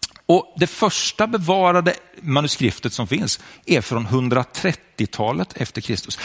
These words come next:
Alltså, det är ett kort tidsspann. Trettio till nittio år som mest däremellan. Från det att det skrevs till det att vi har bevarade manuskript.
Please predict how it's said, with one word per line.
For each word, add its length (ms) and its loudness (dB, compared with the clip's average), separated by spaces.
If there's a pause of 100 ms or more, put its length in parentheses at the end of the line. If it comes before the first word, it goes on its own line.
(180)
Alltså, 300 0 (420)
det 80 0
är 20 0
ett 200 -8 (220)
kort 520 -6
tidsspann. 420 -6 (1700)
Trettio 760 -4 (160)
till 160 -2
nittio 460 -6
år 260 -6 (380)
som 220 -6
mest 480 -10 (440)
däremellan. 540 -2 (160)
Från 480 2
det 320 4
att 120 -2
det 60 -2
skrevs 920 0 (340)
till 280 2
det 320 2
att 220 0
vi 60 -4
har 320 0
bevarade 640 -4
manuskript. 640 -6